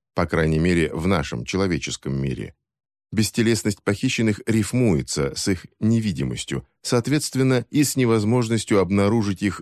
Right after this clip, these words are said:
без специальных действий. Долго-долго водит лесовой, иногда лет семь, и если он увёл вследствие проклятия, то тогда только возвращает ребёнка родителям, как окончится срок проклятия и при известных характерных обстоятельствах.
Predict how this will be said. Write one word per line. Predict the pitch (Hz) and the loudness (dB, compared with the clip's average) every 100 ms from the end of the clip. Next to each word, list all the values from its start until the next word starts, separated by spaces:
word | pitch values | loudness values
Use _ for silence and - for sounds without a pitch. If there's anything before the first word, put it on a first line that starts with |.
| - | -6
без | 98 101 | -2 -2
специальных | - 92 - 78 71 73 | -4 -6 -2 0 0 -4
действий. | 71 62 - - - _ _ _ _ _ _ _ _ _ _ _ - | -6 -8 -8 -14 -20 _ _ _ _ _ _ _ _ _ _ _ -6
Долго-долго | 95 147 175 117 98 87 156 131 87 | 0 2 2 2 0 2 2 2 0
водит | 73 73 71 78 | 0 -2 -2 -4
лесовой, | 71 71 67 65 50 | -4 -2 -2 -4 -2
иногда | 87 92 95 117 110 | 0 0 2 0 2
лет | 107 113 | 0 -2
семь, | - 107 73 58 _ _ _ - | -2 -2 -2 -4 _ _ _ 0
и | |
если | 95 101 - 98 | 2 2 2 0
он | 101 98 | 4 4
увёл | 98 98 90 73 | 4 4 2 0
вследствие | - - 87 - 85 76 | -4 -2 -2 -2 0 0
проклятия, | 87 87 117 147 - 67 - _ _ _ | 0 -2 0 -2 0 -2 -4 _ _ _
то | 127 | -2
тогда | 117 123 131 160 | 0 0 2 0
только | 147 139 120 120 | 2 0 2 2
возвращает | 107 101 101 92 113 95 95 | 2 2 2 2 2 0 2
ребёнка | 101 95 87 82 | 0 2 0 2
родителям, | 92 98 165 92 76 69 _ - | 0 0 0 0 -2 -4 _ -2
как | 120 - - | -2 -2 -4
окончится | 113 - 160 147 139 127 | -2 0 0 0 -4 -4
срок | - 131 - | 0 -2 -2
проклятия | 127 135 101 64 - 64 | -4 -2 -2 -2 -4 -6
и | 65 101 | 0 -2
при | 80 98 | 2 2
известных | 92 87 90 80 82 78 | 4 2 0 0 -2 0
характерных | 92 80 - 92 82 78 | 0 0 -2 -2 -2 -4
обстоятельствах. | - - 98 87 - 55 - - - | -6 -2 0 0 -2 -10 -10 -12 -14